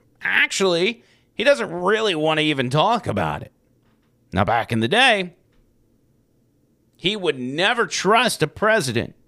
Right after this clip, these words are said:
or presidential administration to be able to spy on Americans using the hop rule via the Patriot Act or whatever. But now, nothing.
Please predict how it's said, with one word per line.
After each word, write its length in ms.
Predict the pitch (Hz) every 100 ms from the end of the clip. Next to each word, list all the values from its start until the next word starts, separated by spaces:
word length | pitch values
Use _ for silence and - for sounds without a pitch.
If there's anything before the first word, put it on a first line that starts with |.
| _
or 180 | 123 135
presidential 580 | 139 139 131 131 117 110
administration 840 | 113 107 - 143 135 - 87 69 - _ _ _ _ _ _ _ _
to 60 | 127
be 120 | 147
able 100 | 143
to 60 | 117
spy 420 | - - 160 160
on 160 | 135
Americans 800 | 117 127 123 117 - - - - _ _ -
using 440 | 147 151 147 135
the 80 | 120
hop 420 | 101 143 131 -
rule 340 | 104 101 - - _ _ _ _ -
via 340 | 113 143 143
the 80 | 135
Patriot 500 | 123 123 113 - 107
Act 320 | 107 98 101 120
or 40 |
whatever. 600 | 104 101 123 143 - - _ _ _ _ _ _ _ _ _ _ -
But 140 | 113
now, 380 | 110 117 160 185 _ _ _ _ _ _ _ _ _ _ _ _ _ _ _ _ _ _ _ _ _ -
nothing. 400 | 110 120 90